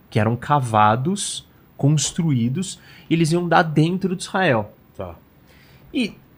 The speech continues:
Speaker 1: os conflitos todos últimos que Israel teve com, é, em Gaza contra o Hamas eram para destruir, em grande parte, a infraestrutura dos túneis. Por esses túneis chega o armamento, o túnel,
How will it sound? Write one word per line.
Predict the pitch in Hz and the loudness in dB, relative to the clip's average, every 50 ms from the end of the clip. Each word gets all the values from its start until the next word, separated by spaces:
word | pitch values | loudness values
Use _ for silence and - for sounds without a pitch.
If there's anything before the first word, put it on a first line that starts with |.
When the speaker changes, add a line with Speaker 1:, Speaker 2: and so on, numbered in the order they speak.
| _ _ _ | _ _ _
Speaker 1:
os | - 151 135 - - | -2 -2 -2 -2 -6
conflitos | - - 180 175 147 - - 185 214 233 233 - 156 - - | -4 -2 -2 -2 -2 -4 -4 -4 -4 -4 -4 -6 -8 -8 -6
todos | - - 139 135 131 120 107 98 95 - - - - - - | -2 0 2 2 2 0 -2 -6 -6 -8 -12 -14 -14 -4 0
últimos | 127 139 151 139 - - - 104 98 98 - - | 0 0 0 0 -4 -6 -8 -8 -10 -10 -12 -10
que | - - | -8 -8
Israel | 113 - - - 98 98 110 113 110 | -8 -6 -4 -2 -2 0 0 0 0
teve | - 110 107 104 101 104 | 0 0 0 0 0 -2
com, | 101 - - 101 98 98 98 92 - - | -4 -6 -6 -6 -6 -6 -8 -10 -10 -10
é, | 104 107 107 104 98 98 | -8 -8 -6 -6 -6 -6
em | - 110 107 107 | -6 -6 -4 -2
Gaza | 101 101 117 135 143 131 107 98 90 90 - - - - _ _ _ | 0 2 2 2 2 0 0 -4 -8 -10 -12 -16 -20 -20 _ _ _
contra | - 117 113 117 - - - | 0 0 0 0 -2 -6 -6
o | - | -6
Hamas | 95 92 101 120 143 151 139 131 - - - - _ | -4 -2 -2 0 0 0 -2 -4 -6 -12 -14 -8 _
eram | - 127 135 131 135 147 175 180 170 | 2 4 6 6 6 6 4 2 2
para | - 139 123 127 127 143 151 | 2 4 6 6 4 4 0
destruir, | 135 147 170 160 - - - 190 165 139 139 165 190 185 | -2 -4 -4 -4 -6 -4 -4 -2 0 0 0 0 -2 -2
em | 175 139 | -4 -2
grande | 123 120 123 127 127 131 | -2 -2 -2 -2 -2 -4
parte, | 127 127 - 123 131 143 151 151 - - - - - - - - - - _ | -4 0 2 4 4 4 2 0 -6 -10 -10 -12 -18 -20 -20 -20 -20 -16 _
a | - 123 143 165 | 0 2 2 2
infraestrutura | 180 190 190 190 - 180 175 - - - 143 139 131 131 160 180 185 | 2 -2 -4 -4 -4 -4 -2 -4 -4 -6 -6 -6 -4 -4 -4 -4 -4
dos | 170 180 165 - | -4 -4 -8 -8
túneis. | - - 131 123 107 92 87 - - - _ _ _ _ _ _ _ _ - _ | -6 -4 -2 -2 -2 -4 -8 -12 -16 -20 _ _ _ _ _ _ _ _ -20 _
Por | - 117 110 | -4 0 0
esses | 127 131 131 - 135 - | 0 0 0 -4 -6 -8
túneis | - - 117 107 98 92 - | -6 -6 -6 -6 -6 -6 -8
chega | - - - 107 110 110 104 104 101 - | -8 -6 -6 -6 -4 -2 -4 -4 -4 -2
o | - 104 | -2 -2
armamento, | 101 101 104 101 98 98 98 127 151 151 - - - - _ _ _ _ _ _ _ - - _ _ | 0 0 0 -2 -2 -2 -2 -2 -4 -6 -10 -18 -20 -20 _ _ _ _ _ _ _ -20 -20 _ _
o | - 98 | -14 -12
túnel, | - - 107 104 101 101 101 101 | -10 -8 -6 -4 -4 -4 -4 -6